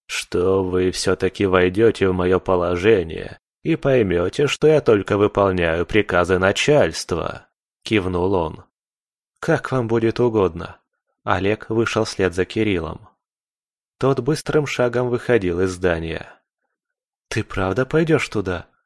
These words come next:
уточнил у него Олег. «А у меня есть выбор?» спросил тот. «Говорить я ничего не собираюсь». «Ничего?» «Ничего. И тебе не советую.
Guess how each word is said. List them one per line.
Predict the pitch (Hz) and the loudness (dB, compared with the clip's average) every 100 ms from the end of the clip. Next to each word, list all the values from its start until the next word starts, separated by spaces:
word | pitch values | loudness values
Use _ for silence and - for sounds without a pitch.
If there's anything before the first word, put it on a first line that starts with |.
| _ - | _ -12
уточнил | - 104 - 104 92 | -4 -2 -2 -2 0
у | 92 | 0
него | 101 90 85 | 0 0 -2
Олег. | 98 117 85 - - _ _ _ _ _ _ _ | -2 -4 -6 -10 -20 _ _ _ _ _ _ _
«А | - 90 | -6 -4
у | 87 | -2
меня | 87 87 85 | -4 -4 -2
есть | 87 - | -4 -6
выбор?» | 85 101 104 - - - _ _ | -4 -2 -2 -8 -14 -20 _ _
спросил | - - 104 - 92 85 | -14 -4 -2 -2 -4 -4
тот. | - 85 - - _ _ _ _ _ _ - | -4 -6 -6 -18 _ _ _ _ _ _ -14
«Говорить | 90 95 90 101 143 139 | -4 -2 0 0 -2 0
я | 135 | 0
ничего | 131 123 107 92 113 | 2 0 0 0 0
не | 120 | -2
собираюсь». | - 92 85 95 104 104 - - - _ _ _ _ _ _ - | -4 -2 0 0 -2 -8 -16 -18 -18 _ _ _ _ _ _ -10
«Ничего?» | 98 92 - 98 82 90 131 135 _ _ _ _ _ | -6 -4 -2 0 0 -2 -4 -8 _ _ _ _ _
«Ничего. | 92 92 98 - 107 90 82 85 - _ _ _ | -8 -4 -4 0 0 0 -4 -12 -18 _ _ _
И | 101 101 | -4 0
тебе | 117 107 104 | 0 2 2
не | 90 | 0
советую. | - 104 92 85 87 82 - | 0 0 0 -2 -4 -10 -12